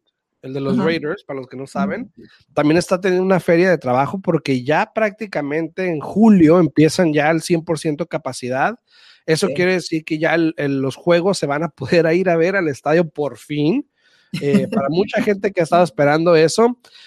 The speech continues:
Speaker 1: pero no solo eso, el primero de julio es el concierto, el primer evento es el concierto de, de, de Garth Brooks, que es un cantante de música country.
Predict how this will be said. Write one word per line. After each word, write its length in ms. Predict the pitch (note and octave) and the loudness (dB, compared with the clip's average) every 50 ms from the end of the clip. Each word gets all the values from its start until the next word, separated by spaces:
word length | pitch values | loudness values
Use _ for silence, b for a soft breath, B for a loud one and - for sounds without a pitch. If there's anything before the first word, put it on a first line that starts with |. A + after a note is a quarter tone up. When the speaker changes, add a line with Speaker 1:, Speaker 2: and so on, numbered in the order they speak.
| B B | B B
Speaker 1:
pero 160 | - G3+ F#3+ G3 | 0 2 2 4
no 140 | A3 B3 | 4 2
solo 340 | A#3+ - F4 E4+ D4+ B3 A#3 | 4 4 4 4 4 6 6
eso, 300 | B3 C4+ - - G#3 F#3 - | 4 4 4 2 0 2 2
el 160 | E3 E3 D#3+ | 0 0 0
primero 380 | - F3+ E3 G3 B3 E4+ - | -2 -4 -4 -4 -4 -4 -4
de 100 | D4+ A#3 | -4 -6
julio 380 | F3 D#3+ F#3 G3 G#3+ G#3+ A3 A3+ | -6 -6 -8 -8 -6 -4 -4 -6
es 140 | G#3+ - - | -6 -8 -12
el 180 | A3 G#3 F3+ _ | -14 -16 -18 _
concierto, 460 | _ D#3+ D3 C#3+ - F3+ F#3 F3+ F3 | _ -14 -14 -12 -10 -10 -10 -8 -10
el 80 | E3 D#3 | -12 -10
primer 240 | - E3+ F#3 B3+ D4 | -8 -6 -6 -4 -4
evento 280 | D#4 B3+ A3 A3 - A#3+ | -2 -4 -4 -4 -4 -6
es 60 | G#3+ | -6
el 80 | A#3+ - | -6 -6
concierto 400 | - E3 C#3+ - E3+ E3 - G3+ | -8 -8 -6 -4 -6 -4 -2 0
de, 200 | F#3 D3+ C3+ B2+ _ | 0 0 0 -4 _
de, 480 | C#3 C#3+ C#3+ C#3+ C#3 C3 C3 B2+ B2+ B2+ | -2 0 2 2 2 0 -2 -4 -6 -8
de 160 | B2 C#3 C3+ | -8 -8 -6
Garth 340 | B2+ C3+ D#3+ E3 F3 E3 C#3 | 0 2 2 2 2 0 -2
Brooks, 520 | B2+ D3+ E3+ G3+ A#3+ - - - - - _ _ _ _ _ _ _ _ | -4 -2 -2 -2 -4 -6 -14 -18 -18 -20 _ _ _ _ _ _ _ _
que 140 | - D3 D3+ | -4 -2 -2
es 180 | D3 - - F3+ | -2 -2 -4 -2
un 200 | F3 E3+ E3+ E3 | 0 0 -2 0
cantante 460 | - F3+ F3 E3+ - F3 E3 E3 G3 | 0 -2 -2 0 -2 -4 -2 -2 -2
de 60 | F3+ | -2
música 640 | D#3 D3 D#3+ D#3+ - E3+ D#3 - - D3 C3+ C3 B2 | 0 0 -2 -2 -4 -6 -6 -4 -2 -2 0 -2 -2
country. 480 | - - D#3 D3 C#3 - D3 D#3+ B3+ | -2 -2 -2 -2 -2 -2 -6 -8 -8